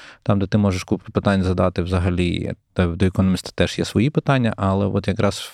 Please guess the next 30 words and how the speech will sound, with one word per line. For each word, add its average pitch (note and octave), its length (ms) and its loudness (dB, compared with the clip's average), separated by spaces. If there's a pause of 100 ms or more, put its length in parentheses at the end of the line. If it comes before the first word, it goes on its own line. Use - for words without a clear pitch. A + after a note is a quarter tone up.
(120)
в F2+ 160 -6
останні, A#2 400 0
напевно, G2 400 0
з - 80 -8
півроку G#2 560 0
вони F#2+ 220 0
достатньо G2+ 560 -4 (680)
адекватно G#2+ 640 2
дивились G2 480 0
на F#2 100 0
те, C3 180 0
що F#2+ 420 -2
відбувається. G2 520 0
Я - 20 4
просто - 240 0
не G2+ 80 2
хочу - 300 -2
ще G2 140 -2
нагадати F#2 420 0
всім F2 520 -8
про E2+ 280 0
Economist. D3+ 600 2
Да, F#2 180 4
це - 160 -6
т-, - 260 -4
той G2 180 0
самий F2 300 0
Economist, E3+ 440 0
який G#2 240 0
вибрав F#2+ 500 0